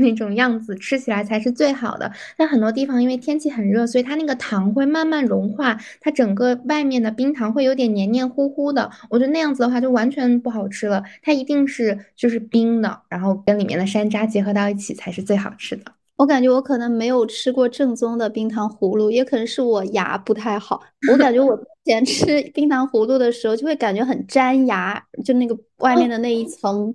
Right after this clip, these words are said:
Speaker 2: 糖就会粘我的牙，
Speaker 1: 哦。
Speaker 2: 然后我觉得很不舒服，所以我不怎么吃冰糖葫芦。
Speaker 1: 嗯，如果你觉得它粘牙的话，就是我说的那种黏黏糊糊的感觉，我也不喜欢那种。就那样的话，就是它那个糖有点化了，才，它才会那样。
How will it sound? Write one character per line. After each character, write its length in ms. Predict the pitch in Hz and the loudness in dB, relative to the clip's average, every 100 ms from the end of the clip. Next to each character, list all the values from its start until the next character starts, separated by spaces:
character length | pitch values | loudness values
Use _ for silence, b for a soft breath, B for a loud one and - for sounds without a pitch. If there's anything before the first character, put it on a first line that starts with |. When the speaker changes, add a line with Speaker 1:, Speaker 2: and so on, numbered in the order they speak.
| - | -10
Speaker 2:
糖 540 | - - 185 185 196 247 | -14 -2 2 2 2 0
就 140 | 269 | 2
会 80 | 277 | 2
粘 280 | 262 269 269 | 2 2 4
我 80 | 240 | 4
的 80 | 220 | 2
牙， 240 | 214 196 | 2 2
Speaker 1:
哦。 20 | |
Speaker 2:
然 80 | 220 | 2
后 80 | 262 | 2
我 80 | 254 | 2
觉 180 | 254 233 | 4 2
得 80 | |
很 160 | 247 226 | 2 -2
不 140 | 240 | -2
舒 320 | 233 - 240 240 | -2 2 2 2
服， 180 | 233 | -2
所 140 | 220 220 | -2 2
以 60 | |
我 120 | 220 208 | 2 2
不 140 | 233 | -2
怎 160 | 220 196 | -2 -4
么 80 | |
吃 180 | 190 - | -2 -2
冰 160 | 202 220 | 0 -2
糖 180 | 240 196 208 | 0 -2 -4
葫 160 | 180 | -2
芦。 220 | 185 190 196 _ _ - | -2 -2 -6 _ _ -2
Speaker 1:
嗯， 200 | 311 302 B | 0 0 B
如 120 | 311 | 0
果 140 | 349 359 | 2 0
你 140 | 320 | 0
觉 100 | 269 | 0
得 100 | 269 | 0
它 160 | 277 311 | 0 -2
粘 260 | 311 311 | 0 0
牙 160 | 302 233 | 0 0
的 100 | 262 | 0
话， 100 | 285 | -2
就 160 | 277 330 | -2 0
是 120 | 330 | 2
我 160 | 247 | 2
说 180 | 214 254 | 2 2
的 100 | 247 | 2
那 140 | 240 247 | 4 2
种 160 | 233 208 | 2 -2
黏 120 | 202 | 2
黏 160 | 240 247 | 2 2
糊 140 | 254 | 0
糊 140 | 254 | 0
的 100 | 240 | 0
感 220 | 226 175 196 | 0 -4 -2
觉， 100 | 190 | 0
我 140 | 226 | 2
也 80 | 240 | 0
不 120 | 233 | 0
喜 160 | 247 208 | -2 -2
欢 240 | 196 196 | -2 2
那 120 | 202 | 2
种。 200 | 196 190 B - | 0 -2 B -4
就 80 | 320 320 | -2 0
那 80 | 349 | 0
样 140 | 339 | 0
的 80 | 277 | 0
话， 120 | 254 | -2
就 140 | 247 254 | -2 -2
是 40 | |
它 120 | 254 | 0
那 100 | 269 | 0
个 120 | 254 | 0
糖 340 | 247 - 202 208 | -2 -2 0 2
有 160 | 214 | 2
点 180 | 226 202 | 2 2
化 380 | 196 311 311 262 | 0 0 0 0
了， 160 | 202 196 | -2 -2
才， 140 | 220 208 | -6 -8
它 140 | - 240 | -4 -2
才 160 | 202 | 0
会 100 | 220 | 2
那 200 | 220 226 | 2 2
样。 180 | 196 - | -2 -4